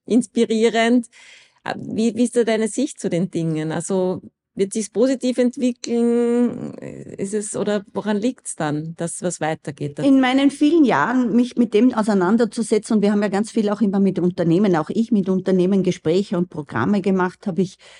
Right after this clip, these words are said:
Speaker 2: sehr bewusst immer gesagt, warten Sie nicht auf die Politik, machen Sie es selber. Und ich glaub, das kann man jetzt noch mal mehr. Also ich will die Politik nicht aus der Verantwortung nehmen. Ich glaub, auch dort gibt's mittlerweile tolle Kräfte, die sagen,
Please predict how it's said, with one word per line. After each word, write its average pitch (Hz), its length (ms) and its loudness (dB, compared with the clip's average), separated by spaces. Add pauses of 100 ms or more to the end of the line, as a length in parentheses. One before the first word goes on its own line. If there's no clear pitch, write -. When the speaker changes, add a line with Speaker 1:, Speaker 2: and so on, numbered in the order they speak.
(200)
Speaker 2:
sehr 190 240 0
bewusst 190 480 0
immer 180 180 0
gesagt, 165 460 -4 (320)
warten 202 320 -2
Sie 190 160 -4
nicht 190 240 0
auf 151 100 -6
die 165 120 -2
Politik, 156 520 -2
machen 123 280 -4
Sie - 180 -6
es - 160 -10
selber. - 400 -8 (880)
Und 196 280 0
ich - 180 -2
glaub, 175 440 -2
das 233 180 -2
kann 220 160 0
man 226 160 4
jetzt 208 260 -2
noch 180 320 2
mal - 220 -6
mehr. 107 160 -4
Also - 160 0
ich - 140 -2
will 196 120 0
die 226 80 4
Politik 220 540 -2
nicht 208 260 0
aus 170 120 -4
der 185 100 -4
Verantwortung 185 600 -2
nehmen. 185 280 4
Ich - 160 -4
glaub, 190 260 0
auch 170 160 -2
dort 170 380 -2
gibt's - 320 -6
mittlerweile 175 580 2
tolle 185 320 2
Kräfte, 165 480 -2
die 185 120 -2
sagen, 165 360 0